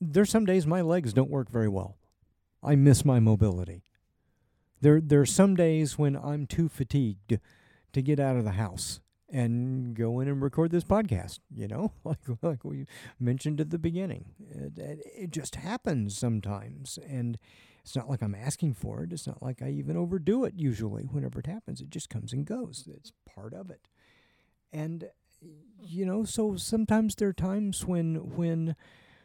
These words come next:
uh, people I love and care about are, are off doing their thing, and, you know, maybe I've been invited to be along with them, but I can't do it. And I don't feel resentful. I'm grateful that they're out there doing stuff and enjoying it,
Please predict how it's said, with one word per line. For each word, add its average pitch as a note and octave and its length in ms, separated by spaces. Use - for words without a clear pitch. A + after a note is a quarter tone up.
uh, F#3+ 260
people C#3+ 260
I A2+ 100
love D3+ 300
and C#3 100
care G#3+ 240
about F3+ 360
are, B2+ 180
are D3 260
off E3+ 380
doing F3 440
their C#3+ 220
thing, F3+ 800
and, D3 640
you E3 160
know, D#3 100
maybe E3+ 320
I've D3+ 120
been E3+ 140
invited D#3+ 520
to D3+ 60
be E3 120
along F3+ 440
with C#3+ 220
them, F3 260
but C#3 120
I B2+ 100
can't A#2 420
do G2 200
it. - 180
And F#3+ 260
I A#3 60
don't A#3+ 100
feel D3+ 200
resentful. B2 720
I'm C#3 160
grateful B2+ 720
that B2 280
they're E3+ 220
out D3+ 200
there D#3 160
doing C#3 340
stuff - 500
and C3+ 160
enjoying B2+ 580
it, A#2+ 300